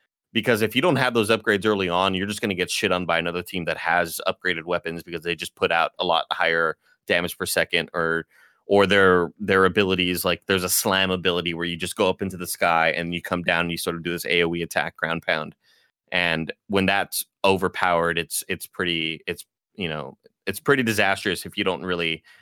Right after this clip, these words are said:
have a whole lot to defend it with. Um, so yeah, playing with a set squad was awesome, and it was fun having all these upgrades. And once we started getting to that rhythm,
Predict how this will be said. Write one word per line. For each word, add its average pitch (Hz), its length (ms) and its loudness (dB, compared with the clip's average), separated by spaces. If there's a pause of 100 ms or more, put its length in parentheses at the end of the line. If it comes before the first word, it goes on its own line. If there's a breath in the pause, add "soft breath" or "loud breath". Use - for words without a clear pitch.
(160 soft breath)
have 92 200 0
a 90 40 4
whole 92 160 0
lot 87 220 2
to 90 100 0
defend 85 440 -2
it - 80 -2
with. 80 340 -4
Um, 80 380 -2 (520)
so - 140 2
yeah, 143 160 4
playing 160 220 4
with 175 100 4
a 117 40 2
set - 180 2
squad 127 240 4
was 101 100 2
awesome, 104 340 2
and 95 100 -4
it 107 40 -2
was 104 120 -4
fun 98 400 0
having 104 340 -4
all 101 140 2
these 101 160 -2
upgrades. 98 600 -2
And 87 220 -2
once 110 180 -2
we 127 80 -4
started 107 220 0
getting 98 180 -2
to 110 80 -4
that 90 140 0
rhythm, 87 320 -4